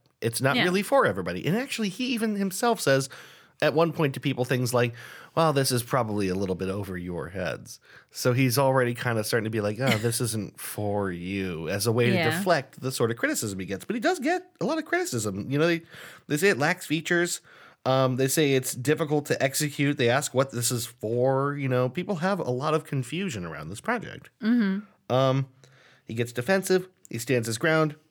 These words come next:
Speaker 1: He says his operating system and his compiler are exactly the way he likes them. A little
Speaker 2: <laughs>
Speaker 1: sassy. Um,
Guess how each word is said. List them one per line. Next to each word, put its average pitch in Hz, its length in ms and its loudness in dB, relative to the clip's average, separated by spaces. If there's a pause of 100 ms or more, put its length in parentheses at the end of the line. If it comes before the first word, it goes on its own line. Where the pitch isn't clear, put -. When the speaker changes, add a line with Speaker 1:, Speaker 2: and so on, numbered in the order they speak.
(160)
Speaker 1:
He 127 120 -2
says 135 220 2
his 131 160 2
operating 151 460 2
system 143 320 -2
and 147 180 2
his 139 100 -4
compiler 117 520 0
are 107 160 -6
exactly 104 840 -6
the 85 140 -6
way 82 240 -6
he 98 240 -8
likes 95 400 -4
them. 67 360 -8 (540)
A - 40 -8
little 92 180 -2
Speaker 2:
<laughs> - 0 -
Speaker 1:
sassy. 98 720 -2 (640)
Um, 120 360 2